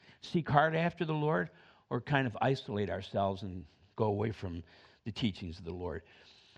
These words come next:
So this is an amazing portion of Scripture in Deuteronomy eleven, starting with verse one. "Therefore, you shall love the Lord your God and keep his charge,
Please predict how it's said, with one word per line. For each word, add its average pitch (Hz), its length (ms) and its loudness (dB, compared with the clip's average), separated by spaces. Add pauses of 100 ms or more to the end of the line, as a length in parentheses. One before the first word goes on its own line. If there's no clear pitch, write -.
So - 140 -4
this 202 220 4
is 160 120 -8
an 147 100 4
amazing 170 440 4
portion 139 400 2
of 113 60 -2
Scripture 120 600 0
in 107 280 -2
Deuteronomy 131 600 4
eleven, 110 460 4 (160)
starting 120 400 2
with 104 140 -6
verse 120 280 0
one. 117 300 2 (680)
"Therefore, 147 600 6 (1300)
you 143 120 4
shall 131 260 4
love 175 300 8 (300)
the 151 60 2
Lord 139 300 6
your 120 140 2
God 104 420 6 (540)
and 123 140 -4
keep 185 240 2
his 170 320 2 (160)
charge, 156 580 6